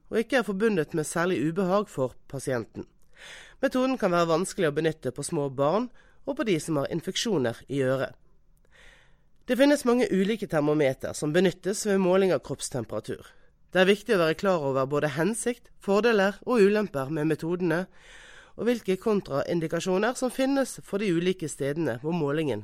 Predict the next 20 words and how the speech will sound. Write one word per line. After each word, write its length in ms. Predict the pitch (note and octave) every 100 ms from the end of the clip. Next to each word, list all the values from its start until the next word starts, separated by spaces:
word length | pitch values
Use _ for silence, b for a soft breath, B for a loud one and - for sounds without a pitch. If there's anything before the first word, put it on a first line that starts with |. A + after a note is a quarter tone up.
| -
kan 160 | B2+
foretas. 560 | - B2+ B2+ A#2+ - - _ - - - - B B B B B
Uansett 580 | A#3+ D4 - C4+ - -
må 140 | G3+ F#3+
pasienten 560 | G3 A3+ G#3 G3+ E3+
være 200 | D3+ F3
godt 220 | F#3+ - D#3+
informert 480 | D#3+ F3 E3 E3+ D3+
om 80 |
målingen, 540 | D3+ D#3 E3+ D3+ E3+ - B B B B B
termometret 720 | A3+ A#3 A#3 F#3+ - C#4 C#4 -
være 220 | E3 E3
plassert 440 | E3 - F3 D3+ -
på 100 | D3
riktig 280 | D#3 E3 D#3
sted 260 | G3 B3
og 80 | F#3+
ligge 240 | E3+ E3+ -
på 200 | C#3+ C#3+
plass 420 | - E3+ -